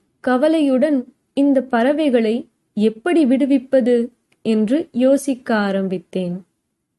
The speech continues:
எனக்கு ஒரு நாள் அதற்கான வாய்ப்பு கிடைத்தது. என் அண்ணி அவர்கள் தோழிகளுடன் திரைப்படம் பார்க்க சென்றார்.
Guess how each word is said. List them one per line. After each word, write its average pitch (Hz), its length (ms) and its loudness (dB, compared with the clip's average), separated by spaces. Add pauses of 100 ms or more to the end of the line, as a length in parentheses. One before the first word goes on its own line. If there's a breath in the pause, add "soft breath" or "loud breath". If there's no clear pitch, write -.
(880)
எனக்கு 330 520 0
ஒரு 240 200 2
நாள் 214 420 -2 (200)
அதற்கான 233 680 -2
வாய்ப்பு 240 560 -2
கிடைத்தது. 190 760 -4 (1800)
என் 277 280 2
அண்ணி 320 440 2
அவர்கள் 247 640 0 (460)
தோழிகளுடன் 277 880 2 (400)
திரைப்படம் 311 600 0
பார்க்க 208 380 -2
சென்றார். 185 640 -6